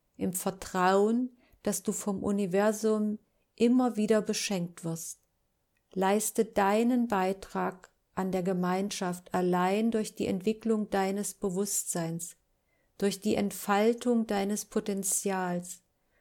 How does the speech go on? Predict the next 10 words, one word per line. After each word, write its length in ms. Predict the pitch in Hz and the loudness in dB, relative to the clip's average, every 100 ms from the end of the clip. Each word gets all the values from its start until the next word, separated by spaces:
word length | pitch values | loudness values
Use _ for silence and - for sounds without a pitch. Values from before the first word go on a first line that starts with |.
| _ | _
und 240 | - 185 185 | -6 -4 -2
die 120 | 180 | 0
damit 500 | 185 185 220 233 233 | 2 4 4 2 0
verbundene 880 | - 190 180 208 214 214 202 202 - | -2 -2 2 2 0 -2 -2 -2 0
Anbindung 1000 | 190 214 226 220 208 208 202 196 202 - | 0 2 2 2 2 0 -2 -2 -4 -6
an 200 | 185 185 | -4 -2
die 160 | 180 180 | -2 -6
Quelle 500 | - 190 196 214 214 | -4 0 2 0 -2
deiner 460 | 208 190 202 202 196 | 0 0 2 0 0
Lebensfreude. 1000 | 190 202 185 175 - - 165 160 165 | 0 0 -2 -4 -6 -4 -2 -2 -4